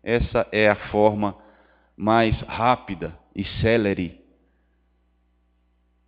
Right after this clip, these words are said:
que nós podemos, podemos utilizar para ascender a Deus. Independentemente da sua religião,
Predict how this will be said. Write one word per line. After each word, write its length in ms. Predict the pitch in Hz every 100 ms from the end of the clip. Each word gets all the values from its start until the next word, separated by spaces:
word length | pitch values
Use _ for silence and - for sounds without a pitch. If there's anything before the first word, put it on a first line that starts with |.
| _ _ _ _ _ _ _ _ _ _ _ _ _ _
que 80 | 113
nós 160 | 113
podemos, 460 | - 113 104 107 101
podemos 420 | - 104 104 101
utilizar 600 | 101 117 113 101 104 107 -
para 180 | 104
ascender 420 | 104 - 113 98 98
a 60 |
Deus. 560 | 85 69 - - - - _ _ _ _ _ _ _ _ _ _ _ _ _ _ _ _ _ _ _ _ _ _ _ _ _ -
Independentemente 760 | 147 151 143 127 - 107 110
da 140 | 107 101
sua 200 | - 92
religião, 800 | 90 87 90 98 107 104 95